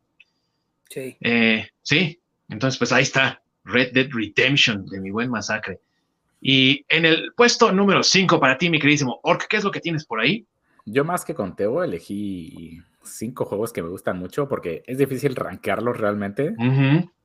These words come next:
Speaker 3: porque con tanta variedad de juegos, realmente no, no puedes comparar unos con otros.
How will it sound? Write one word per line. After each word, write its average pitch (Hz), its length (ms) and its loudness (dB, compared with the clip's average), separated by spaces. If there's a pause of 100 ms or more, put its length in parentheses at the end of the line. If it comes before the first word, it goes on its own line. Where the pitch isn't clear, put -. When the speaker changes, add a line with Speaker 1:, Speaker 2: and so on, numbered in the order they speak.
(140)
Speaker 3:
porque 82 800 -4
con 101 160 -2
tanta 117 240 2
variedad 101 320 0
de 107 120 -2
juegos, 127 580 -6 (100)
realmente 113 360 -2
no, 92 540 -8 (200)
no 113 180 -10
puedes 107 200 -2
comparar 87 380 -8
unos 101 220 -8
con 80 200 -14
otros. - 360 -10